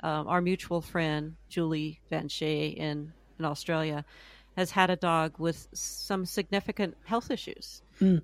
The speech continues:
Speaker 1: And she always felt like, "Oh, I just want a dog to train." But what she has realized through our partnership and us learning together is that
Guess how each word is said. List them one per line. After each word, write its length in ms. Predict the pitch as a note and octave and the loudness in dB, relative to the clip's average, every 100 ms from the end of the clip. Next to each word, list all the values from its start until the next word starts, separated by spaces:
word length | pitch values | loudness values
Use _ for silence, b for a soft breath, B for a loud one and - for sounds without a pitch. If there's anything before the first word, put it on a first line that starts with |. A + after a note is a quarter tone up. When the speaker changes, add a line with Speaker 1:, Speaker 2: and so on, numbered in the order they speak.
| - | 2
Speaker 1:
And 540 | E3 E3 D#3+ D#3+ D#3 - | 2 4 4 2 -2 -6
she 240 | - G#3 | 0 2
always 360 | G3 G3 A3+ - | 4 2 0 0
felt 320 | G#3 F#3+ - | 0 0 0
like, 220 | E3+ D#3 | -2 -2
"Oh, 120 | G3 G3+ | 0 0
I 100 | F3+ | 0
just 460 | - F#3+ - - | -4 -6 -8 -6
want 160 | E3+ F3 | -4 -2
a 60 | E3 | -2
dog 260 | E3 D#3+ | -2 -4
to 60 | - | -8
train." 380 | - A#3 A#3+ G3+ | -6 -2 -2 0
But 200 | E3+ - | -2 0
what 220 | F3+ - | -2 -2
she 220 | - D#3+ | -4 -4
has 500 | E3 E3 D#3 D#3 - | -2 -2 -2 -4 -2
realized 760 | A#3 D#4+ G#3+ D3+ D#3 F3 - - - - | 2 4 4 4 2 -4 -10 -16 -20 -12
through 340 | - F3+ E3 D#3+ b b b b | -2 0 0 -2 b b b b
our 120 | E3 D#3+ | 4 6
partnership 640 | E3+ D3 E3 - D3+ D#3+ - | 6 4 2 2 4 4 2
and 220 | D3+ - | -4 -4
us 200 | - - | -4 -2
learning 300 | E3 D#3 D3 | 0 0 0
together 540 | C#3+ D3 F#3 G3 C#3+ C#3 | -2 -4 -2 0 0 0
is 340 | D#3+ D#3 - | -2 -4 0
that 300 | D#3 D3+ D3 | 2 2 2